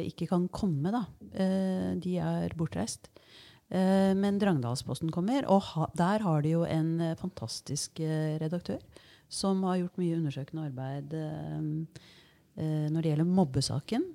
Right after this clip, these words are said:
og har presentert det og har fått mye tyn for det.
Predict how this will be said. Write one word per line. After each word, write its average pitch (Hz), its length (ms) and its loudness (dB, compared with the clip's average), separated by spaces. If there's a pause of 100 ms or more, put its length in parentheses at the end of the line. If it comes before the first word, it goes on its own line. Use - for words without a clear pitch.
(100)
og 185 280 4
har 175 140 2
presentert 160 580 -2
det - 80 -6
og 175 120 2
har 175 100 -4
fått - 60 -6
mye 160 220 0 (100)
tyn 190 460 0 (380)
for 175 200 0
det. 196 160 -2